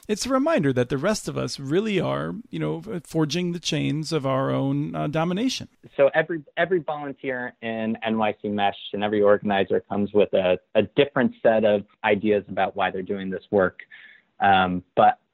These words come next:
Speaker 2: you know, one thing that I do recall and think about every single time I put a antenna on somebody else's roof, especially when it's somebody who, you know, may have existing service through an I S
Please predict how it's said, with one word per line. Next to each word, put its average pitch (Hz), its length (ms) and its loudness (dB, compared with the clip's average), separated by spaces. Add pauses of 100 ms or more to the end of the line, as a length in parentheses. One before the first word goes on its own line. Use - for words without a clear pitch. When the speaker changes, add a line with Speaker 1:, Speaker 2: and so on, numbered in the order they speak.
Speaker 2:
you 120 160 2
know, 117 80 2
one 131 240 0
thing 127 220 0
that 117 100 4
I 107 100 4
do 120 260 0
recall 120 460 2
and 107 160 -2
think 120 160 -4
about 107 300 2
every 104 280 -2
single 113 220 0
time 110 300 -2
I 104 80 -2
put 107 400 0 (100)
a 107 560 2
antenna 113 400 2
on 104 240 0
somebody 113 260 4
else's 110 400 2
roof, 127 240 4
especially 110 600 2
when 110 200 4
it's - 160 -2
somebody 107 400 6
who, 101 360 6 (360)
you 113 60 4
know, 107 60 6
may 104 340 6
have 107 220 2
existing 101 680 -4
service 107 360 -2 (100)
through 104 160 2
an 98 100 -4
I 98 200 -2
S 98 120 -2